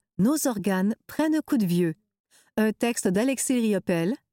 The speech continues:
paru le trois septembre deux mille vingt-cinq dans Le Devoir. À chaque vague de chaleur,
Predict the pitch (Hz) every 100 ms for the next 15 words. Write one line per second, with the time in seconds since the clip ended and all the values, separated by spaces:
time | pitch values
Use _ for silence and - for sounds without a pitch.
0 | - 196 185 180 - 240 247 226 - 202
1 | 165 165 202 226 180 160 151 170 180 -
2 | - 185 226 190 175 156 151 135 - _
3 | _ _ _ _ _ _ _ _ _ _
4 | _ - 262 - 294 254 175 208 214 180
5 | 175 185 175 180 196